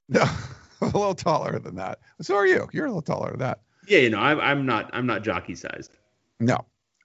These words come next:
Speaker 1: Um, all right, we got some stuff to get to. Uh, I, we got some spring practice updates. I asked all the publishers for some updates. We got, so we got some, so we'll give you guys some updates from across the, uh,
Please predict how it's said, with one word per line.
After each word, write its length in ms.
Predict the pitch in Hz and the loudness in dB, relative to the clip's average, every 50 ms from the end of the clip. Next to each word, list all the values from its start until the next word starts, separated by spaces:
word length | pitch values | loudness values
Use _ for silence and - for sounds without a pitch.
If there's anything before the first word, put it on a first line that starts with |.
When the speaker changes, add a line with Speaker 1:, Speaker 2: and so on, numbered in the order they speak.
| _ _ | _ _
Speaker 1:
Um, 400 | 143 147 151 143 135 135 131 135 - - | 4 6 6 6 6 6 4 2 2 4
all 80 | 196 | 4
right, 200 | 190 127 113 - | 4 4 2 2
we 100 | 151 165 | 0 2
got 200 | 180 208 185 - | 2 2 2 2
some 320 | - 160 151 147 139 131 - | 0 0 0 0 -4 -4 -8
stuff 440 | - - - 156 147 139 - - _ | -12 -8 0 2 4 4 2 0 _
to 140 | - 131 123 | -8 -8 -6
get 300 | 104 127 127 120 117 - | -2 0 0 0 -2 -2
to. 600 | - 131 120 113 110 110 110 113 117 120 117 - - - | -2 -2 0 0 0 0 0 0 -2 -2 -4 -6 -2 0
Uh, 280 | 107 107 107 107 117 - | 2 4 4 4 4 4
I, 60 | 127 123 | 2 2
we 120 | 156 156 156 | 0 2 2
got 160 | 190 - - | 2 2 0
some 160 | - 185 123 | -4 -8 -8
spring 340 | - - - - 139 131 117 | -8 -6 -2 0 0 0 -2
practice 600 | - - 127 113 117 - - - 104 101 - - - _ | -2 -2 0 0 0 0 -2 -6 -6 -6 -6 -10 -4 _
updates. 400 | 113 117 113 - 92 85 87 - | 0 0 0 -2 -4 -4 -4 -2
I 120 | - 92 82 | -2 -2 2
asked 380 | - 107 113 117 - - - _ _ _ _ _ _ _ _ _ _ _ _ _ _ _ _ | 2 2 2 2 -2 -8 -18 _ _ _ _ _ _ _ _ _ _ _ _ _ _ _ _
all 160 | - 160 170 | 4 4 4
the 100 | 165 160 | 4 2
publishers 540 | 160 160 156 151 147 127 - 147 143 135 - | 2 2 2 2 2 0 0 0 -2 -2 -2
for 60 | 131 | -4
some 80 | 117 127 | 0 0
updates. 340 | 127 120 - 131 123 120 - | 0 0 0 -2 -2 -2 -4
We 100 | 135 120 | -2 0
got, 240 | 139 139 135 104 | 2 0 0 -2
so 220 | - - - - 240 | -8 -8 -6 0 0
we 100 | 262 285 | 2 2
got 160 | 277 175 147 | 2 0 0
some, 360 | - - 131 120 127 156 190 - | 2 2 2 2 2 0 -4 -8
so 140 | - - 127 | -6 -4 -2
we'll 140 | 123 131 123 | 0 0 0
give 120 | 135 120 | 0 -2
you 80 | 127 120 | 0 0
guys 200 | 123 123 113 - | 2 0 0 0
some 100 | 117 110 | -2 -2
updates 380 | 117 110 - 120 113 113 - | -4 -2 0 0 0 0 -2
from 160 | - 117 104 | -4 -4 -4
across 460 | 98 92 - 117 110 113 110 - - - | -4 -2 0 2 2 2 2 0 -4 -6
the, 240 | 101 98 95 95 | -4 -4 -2 -2
uh, 200 | 95 92 92 95 | 0 0 0 -2